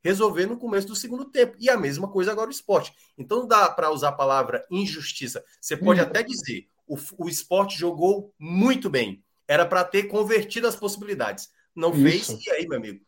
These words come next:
Speaker 1: Futebol, a gente
Speaker 2: Mas
Speaker 1: já
Speaker 2: o
Speaker 1: viu
Speaker 2: futebol,
Speaker 1: inúmeras
Speaker 2: o futebol não é preciso, né, Minhoca? Não é
Speaker 1: Isso,
Speaker 2: gol,
Speaker 1: exato,
Speaker 2: futebol.
Speaker 1: exato.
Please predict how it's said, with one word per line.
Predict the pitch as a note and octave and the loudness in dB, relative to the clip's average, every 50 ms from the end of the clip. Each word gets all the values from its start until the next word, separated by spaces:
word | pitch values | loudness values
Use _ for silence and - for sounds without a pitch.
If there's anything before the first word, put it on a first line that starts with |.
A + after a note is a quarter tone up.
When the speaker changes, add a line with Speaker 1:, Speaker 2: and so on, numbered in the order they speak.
| _ _ | _ _
Speaker 1:
Futebol, | - - F3 E3+ - - D#3+ C3+ B2+ D3 D#3+ - | -16 -14 -12 -10 -10 -12 -6 -2 2 4 4 4
a | - | 4
gente | F4+ E4 | 6 8
Speaker 2:
Mas | C4+ B3+ B3 A#3+ | 10 10 10 10
Speaker 1:
já | B3+ | 10
Speaker 2:
o | - | 8
Speaker 1:
viu | - | 6
Speaker 2:
futebol, | C4+ - - A#3 D#3+ - F3 F#3+ G#3 A3 | 6 6 6 4 4 4 6 8 8 8
Speaker 1:
inúmeras | G#3 - A3+ G#3+ - | 6 4 -2 -6 -12
Speaker 2:
o | |
futebol | - - C4 A3 D#3 C#3+ F3 G#3 | -6 -2 0 2 4 6 6 8
não | A#3 C4+ B3+ | 8 10 8
é | B3+ | 8
preciso, | A#3+ B3+ B3+ A3 - - - - G3+ G#3+ F3+ E3+ | 8 8 8 8 8 6 2 -2 0 0 0 2
né, | E3+ G#3 A3+ | 2 2 4
Minhoca? | A3 F3+ C#3+ B2+ - - A#3+ | 4 4 2 2 2 4 6
Não | F#3 G#3+ | 8 8
é | |
Speaker 1:
Isso, | G#3 E3 | 8 6
Speaker 2:
gol, | C#3 D#3 | 4 4
Speaker 1:
exato, | E3 G3 F3 E3 E3 F#3+ G3 F#3 - | 4 4 4 4 4 4 4 2 0
Speaker 2:
futebol. | - - | -4 -10
Speaker 1:
exato. | C#3 C#3 D#3 C#3+ D#3+ E3+ - - | -6 -2 0 0 0 0 -4 -10